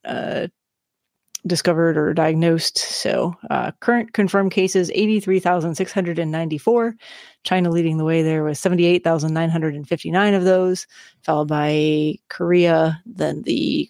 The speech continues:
cruise ship that was referenced, the Diamond Princess, which was, uh, docked in Japan, uh, Italy, six hundred and fifty cases, um, and then going down, down the list, uh,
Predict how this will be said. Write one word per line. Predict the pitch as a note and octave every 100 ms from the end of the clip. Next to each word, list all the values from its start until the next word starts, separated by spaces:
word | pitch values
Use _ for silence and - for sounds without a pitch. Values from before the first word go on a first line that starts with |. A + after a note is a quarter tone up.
| -
cruise | A3 G3
ship | G3 F#3+ _ _
that | E3
was | E3+ E3
referenced, | E3 F3 D#3+ -
the | -
Diamond | D3+ D3+ -
Princess, | - D#3+ - D#3
which | - -
was, | D3 - -
uh, | - -
docked | - D3 -
in | D3+
Japan, | - - G3+ G3+ G3+ - - - - - -
uh, | D3+ D3 -
Italy, | C#4 A#3 F3+ G#3 -
six | F3+ -
hundred | F3 E3
and | D3+
fifty | F3+ E3
cases, | - D#3 E3 F3 - - - -
um, | D#3 D#3 D#3 D#3 D#3+ E3 E3 E3 -
and | D3+
then | D#3 D#3 D3+ D3
going | D3+ D3 D3+
down, | - -
down | - -
the | -
list, | - - - - -
uh, | - F3